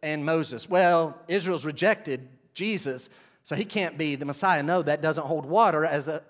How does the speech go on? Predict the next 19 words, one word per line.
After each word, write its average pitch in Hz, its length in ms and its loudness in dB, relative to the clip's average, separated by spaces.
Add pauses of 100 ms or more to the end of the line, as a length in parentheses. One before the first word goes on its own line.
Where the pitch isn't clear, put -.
(200)
explanation. 165 720 -4 (480)
Why? 165 240 6
Because 156 340 -2
they've 165 180 2
also 196 500 6
re-, 175 160 -2 (240)
rejected 160 580 0
both 160 340 2
Joseph 180 600 0
and 156 220 -4
Moses. 185 540 2 (260)
This 185 240 0
was 185 160 -2
their 165 140 0
typical 196 720 -2
response 165 600 -2
to 156 100 -8
those 143 340 -2
God 127 480 -2